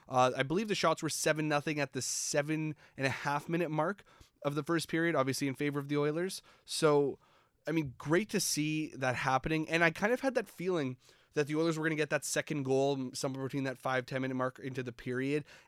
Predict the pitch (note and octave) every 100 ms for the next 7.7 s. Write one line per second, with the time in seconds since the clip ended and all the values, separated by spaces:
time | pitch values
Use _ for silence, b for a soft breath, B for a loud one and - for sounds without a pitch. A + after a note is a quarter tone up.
0 | - E3 D#3+ C3+ G#2+ - - E3 F3 F3+
1 | C#3 C3+ D3 D#3 D#3 D#3+ D#3+ - b b
2 | - B2+ D3 C#3+ - - D#3+ D3 D3 -
3 | D#3 D3+ C3+ A#2+ C#3 D3+ D3+ D3+ C3 B2+
4 | A#2+ B2 A#2+ D3+ D3 C#3+ C#3+ C#3+ C#3 -
5 | D3+ C#3 C3 A#2+ C#3+ - D3 C#3 C#3 C3
6 | B2 C3+ C3+ - B2+ B2+ B2+ C3+ C#3 C3+
7 | C#3 C#3+ C#3 C3+ C#3 C#3 C#3